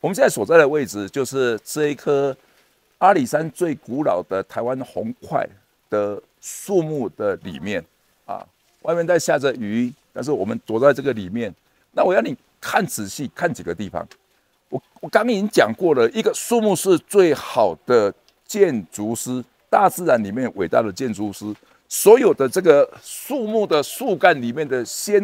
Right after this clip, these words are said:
维，这个纤维的话呢，都是扭曲的，它不是直直的，你看没有？扭曲，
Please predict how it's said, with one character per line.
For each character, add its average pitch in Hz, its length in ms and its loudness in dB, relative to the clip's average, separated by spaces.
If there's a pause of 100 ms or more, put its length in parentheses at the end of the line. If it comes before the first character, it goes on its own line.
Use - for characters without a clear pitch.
维， 95 160 -6 (680)
这 - 80 -2
个 233 80 8
纤 208 200 8
维 170 120 6
的 147 40 8
话 165 180 6
呢， 147 120 4
都 175 160 6
是 165 220 8 (640)
扭 135 240 4
曲 175 200 -6
的， 151 160 2 (640)
它 185 160 6
不 165 160 0
是 165 240 4
直 123 260 -6
直 127 160 -6
的， 95 240 -2
你 110 80 -10
看 151 140 0
没 135 120 -2
有？ 120 120 0 (600)
扭 113 280 -2
曲， 131 240 -6